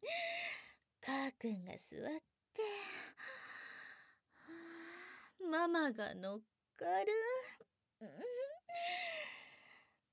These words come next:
ん。向かい合っての座位ね。これならママがリードできるわ。いざ射精ってなった時、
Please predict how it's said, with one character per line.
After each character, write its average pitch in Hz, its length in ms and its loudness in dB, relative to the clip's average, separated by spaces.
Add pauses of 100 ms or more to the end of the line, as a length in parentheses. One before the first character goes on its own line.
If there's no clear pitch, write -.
(320)
ん。 247 60 8
向 262 80 6
か - 120 2 (140)
い 320 180 0
合 339 120 0
っ - 20 -12 (100)
て 269 140 6
の 220 200 2
座 - 140 2
位 277 240 2
ね。 240 220 -2 (1120)
こ 220 180 4
れ 185 140 2
な - 60 -6
ら 466 60 2 (720)
マ 262 160 8
マ 262 160 8
が 214 160 0
リ 277 240 4
ー 226 40 2
ド 196 100 0
で - 140 -2
き 302 180 0
る 254 160 2
わ。 - 160 2 (2000)
い 254 200 4
ざ 240 160 4
射 240 200 -2
精 311 280 2
っ - 20 0
て - 160 -4
な 254 200 0
っ - 40 -8
た 269 180 2
時、 - 460 -8